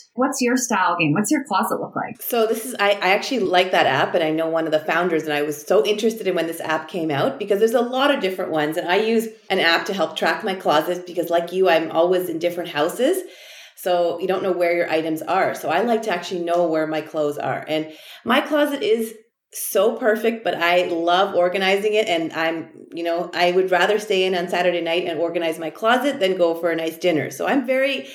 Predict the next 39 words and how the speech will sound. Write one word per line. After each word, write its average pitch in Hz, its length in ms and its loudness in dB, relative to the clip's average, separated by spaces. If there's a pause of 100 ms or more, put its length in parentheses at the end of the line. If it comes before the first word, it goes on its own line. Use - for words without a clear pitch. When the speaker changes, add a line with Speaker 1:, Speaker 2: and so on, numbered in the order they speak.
(100)
Speaker 2:
I'm 269 180 0
not 269 200 0
normal. 208 460 2
<laughs> - 100 -2 (580)
So 277 240 2 (420)
when 262 200 2
people 294 280 2
come 294 180 0
over 240 240 0
and 233 120 2
look 226 160 0
at 240 60 -2
my 214 140 2
closet, 196 360 0
I 202 120 0
say, 190 320 -4
"I 208 100 0
don't 233 160 2
want 208 140 2
anyone 220 320 0
to 196 100 -8
strive 170 360 -2
for 233 140 -4
this." 294 300 -2 (420)
But 196 360 -2
I 190 60 2
have 233 260 0
been 262 160 -2
spending 220 320 -2
my 202 100 0
whole 202 220 -2
life, 175 400 0
you 196 60 -8
know, 185 260 -6 (220)
organizing 175 520 2
my 165 140 -2
closet. 156 400 -2
And 160 120 0
it, 170 120 -2